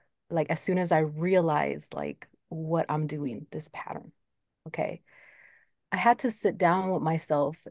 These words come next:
and really question, like, why in the past have I gotten into romantic relationships with, like, these people that, like, they're just,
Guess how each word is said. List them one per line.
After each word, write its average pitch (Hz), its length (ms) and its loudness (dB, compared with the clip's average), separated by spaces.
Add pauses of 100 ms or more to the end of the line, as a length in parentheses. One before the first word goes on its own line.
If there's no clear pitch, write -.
and 160 280 0
really 175 220 -2
question, 165 680 -2
like, 151 260 -6 (840)
why 180 280 4
in 226 140 6
the 202 80 4
past 175 540 -2
have 175 140 -6
I 156 120 0
gotten 170 460 -2
into 165 400 -2
romantic 156 680 -4
relationships 165 920 -6 (200)
with, 165 160 -4 (120)
like, 160 280 -8 (1040)
these - 460 -12 (460)
people 180 640 -6
that, 160 180 -2
like, 160 240 -6 (1000)
they're 170 180 -4
just, 185 480 -10